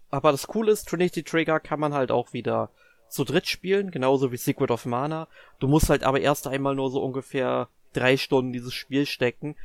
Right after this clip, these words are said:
bis du den letzten Charakter freischaltest und erst dann schaltest du wirklich den, ähm, Mehrspielermodus frei. Und da denke ich mir einfach auch nur,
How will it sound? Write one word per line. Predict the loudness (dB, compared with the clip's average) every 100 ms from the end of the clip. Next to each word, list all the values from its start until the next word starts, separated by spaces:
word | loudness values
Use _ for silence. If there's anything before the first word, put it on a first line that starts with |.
| -10 -6
bis | -2
du | 0
den | 4
letzten | 2 2 -6
Charakter | -4 -4 -4 -6
freischaltest | -2 -2 -2 -2 -2 -2 -4 -8
und | -8 -8
erst | -8 -8 0
dann | 4 4 2 -12 _ _ -16
schaltest | -2 2 2 0 -8
du | -10 -12 0
wirklich | 2 2 -2 -6 -6 -14 _ -20 -20 _ -2
den, | -2 -2 -6
ähm, | -4 -4 -6 -12 -20 _
Mehrspielermodus | -8 0 0 0 -4 -4 -4 -6 -8 -10
frei. | -10 -4 -4 -4 -8 -20 -16
Und | -6 -4 -4
da | -6
denke | -4 -4 -4
ich | -4
mir | -2 0
einfach | -2 -4 -4
auch | 0 -2 -2
nur, | -6 -4 -4